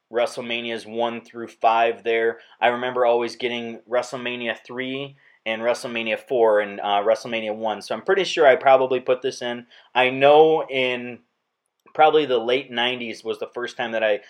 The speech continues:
I really sat down and watched it all the way. Um, and just a couple years ago, I sat down and watched it again where I was at with my maturity of pro wrestling, and, and really dissected it down and, and tried to pick out the best things because that's what I do.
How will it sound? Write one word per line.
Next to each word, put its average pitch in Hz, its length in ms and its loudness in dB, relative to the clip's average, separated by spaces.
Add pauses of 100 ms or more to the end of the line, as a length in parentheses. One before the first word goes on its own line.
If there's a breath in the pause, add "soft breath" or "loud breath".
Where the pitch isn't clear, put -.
(140 soft breath)
I 120 100 2
really 143 280 2
sat 127 320 -2
down 117 220 -2
and 107 180 -10
watched 117 460 -2
it 117 160 -6
all 113 180 4
the 107 100 -4
way. 107 420 -2 (220 soft breath)
Um, 107 320 -2
and 127 140 -8
just 170 180 -2
a - 40 -18
couple 139 260 0
years 131 280 -8
ago, 110 360 0 (180 soft breath)
I 123 100 0
sat 139 280 -2
down 127 220 -4
and 117 120 -10
watched 120 300 0
it 113 80 -10
again 117 560 -4 (400)
where 127 300 0
I 120 100 4
was 110 200 -2
at 117 140 0
with 101 120 -12
my 113 140 -6
maturity 151 460 0
of - 100 -6
pro 107 180 0
wrestling, 104 480 -6 (340 soft breath)
and, 123 220 -2
and 131 200 -6
really 165 200 2
dissected 139 520 0
it 110 80 -10
down 120 260 0
and, 123 140 -8
and 131 180 -8
tried 143 360 0
to 160 60 -6
pick - 220 -8
out 110 200 0
the 110 80 -6
best 104 280 -4
things 104 200 -10
because 107 240 -12
that's 110 200 0
what 107 120 -4
I 104 60 0
do. 95 240 -14